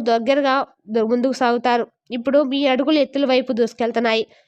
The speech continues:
మీరు విజయానికి చాలా దగ్గరగా ఉన్నారండి. కర్మ ఫలితాలు, దేవతా ఆశీర్వాదం కలిసి మీకోసం విజయ ద్వారం అయితే ఖచ్చితంగా తెరవబోతుంది. ఇక ఈ రాశి వారు చాలా వరకు కూడా రేపటి రోజున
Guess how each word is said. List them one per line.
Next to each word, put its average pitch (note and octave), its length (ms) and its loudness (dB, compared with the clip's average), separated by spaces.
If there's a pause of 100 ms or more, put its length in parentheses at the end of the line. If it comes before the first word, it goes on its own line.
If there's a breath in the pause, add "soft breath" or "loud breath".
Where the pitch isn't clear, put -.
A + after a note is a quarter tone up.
(280 soft breath)
మీరు G4 260 2
విజయానికి F4 480 2
చాలా C4+ 280 -2
దగ్గరగా B3+ 340 0
ఉన్నారండి. A3+ 500 0 (180)
కర్మ A3+ 240 0
ఫలితాలు, B3+ 520 0 (220)
దేవతా B3+ 380 0
ఆశీర్వాదం A#3+ 540 0
కలిసి A#3 360 0 (460 soft breath)
మీకోసం F#4+ 500 2 (220)
విజయ B3+ 300 0
ద్వారం B3+ 300 2
అయితే B3 160 0
ఖచ్చితంగా A#3+ 540 -2
తెరవబోతుంది. G#3+ 600 0 (500)
ఇక D4 140 -2
ఈ E4+ 180 4
రాశి C#4+ 340 -2
వారు C#4 320 2
చాలా C#4+ 320 0
వరకు C#4+ 200 0
కూడా C#4 120 0
రేపటి B3 300 -2
రోజున C4 280 2